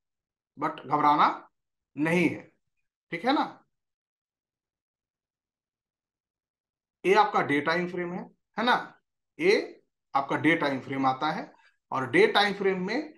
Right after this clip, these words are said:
आप देखेंगे कि ये आपका रैम के था, उस समय वही दो सौ बिरा-, एटी टू, एटी थ्री के आसपास इसी जोन में कहीं ना कहीं बाय चल रहा था। but यहाँ रैमके के केस में क्या मैंने देखा था, यहाँ पे सुपर ट्रेंड जो थी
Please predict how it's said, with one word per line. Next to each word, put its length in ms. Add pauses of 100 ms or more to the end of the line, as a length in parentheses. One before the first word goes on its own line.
(260)
आप 220
देखेंगे 520
कि 440
ये 100
आपका 280
रैम 240
के 140
था, 160
उस 340
समय 140
वही 160
दो 180
सौ 320
बिरा-, 600
एटी 180
टू, 180
एटी 200
थ्री 200
के 120
आसपास 420 (260)
इसी 220
जोन 260
में 120
कहीं 160
ना 100
कहीं 300 (520)
बाय 200
चल 160
रहा 280
था। 220 (300)
but 140
यहाँ 200
रैमके 300
के 100
केस 260
में 120
क्या 160
मैंने 220
देखा 300
था, 160 (560)
यहाँ 160
पे 100
सुपर 400
ट्रेंड 300
जो 200
थी 220